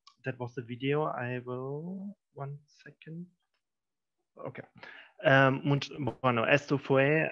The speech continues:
el video que quería compartirles, que justamente habla eso de las discriminaciones y creamos ese día para gente que, eh, no tiene mucho acceso al sistema de salud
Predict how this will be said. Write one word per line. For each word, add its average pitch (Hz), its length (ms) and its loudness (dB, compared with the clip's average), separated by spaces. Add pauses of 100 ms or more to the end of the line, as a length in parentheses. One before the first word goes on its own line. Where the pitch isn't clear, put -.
el 123 200 -4
video 135 540 2
que 113 140 -20
quería 113 320 -16
compartirles, 127 1040 -8
que 110 460 -4
justamente 127 360 -2
habla 117 280 0
eso - 180 -8
de 113 120 -4
las 107 200 -6
discriminaciones 117 760 -12
y 107 180 -14 (180)
creamos 123 300 0
ese 127 180 -6
día 139 380 -2 (320)
para 117 160 -4
gente 120 340 -6
que, 120 140 -6
eh, - 920 -8
no 110 300 -2
tiene 110 640 -2 (160)
mucho 117 320 -6
acceso - 480 -8
al 101 260 -6
sistema - 340 -14
de 104 40 -10
salud 120 340 -12